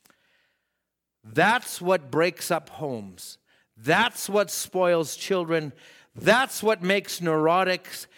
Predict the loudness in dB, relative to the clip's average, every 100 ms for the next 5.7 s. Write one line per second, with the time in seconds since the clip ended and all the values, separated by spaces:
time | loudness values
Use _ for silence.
0 | -20 -20 0 2 2 0 -2 0 2 0
1 | 0 -4 -4 -2 0 0 -2 -6 -2 2
2 | 2 0 -4 -6 -4 -2 -2 -4 -12 -20
3 | -6 0 0 2 0 0 -2 0 2 2
4 | 2 0 2 0 0 -6 -8 -8 -14 -2
5 | 2 2 0 -4 -6 -6 -6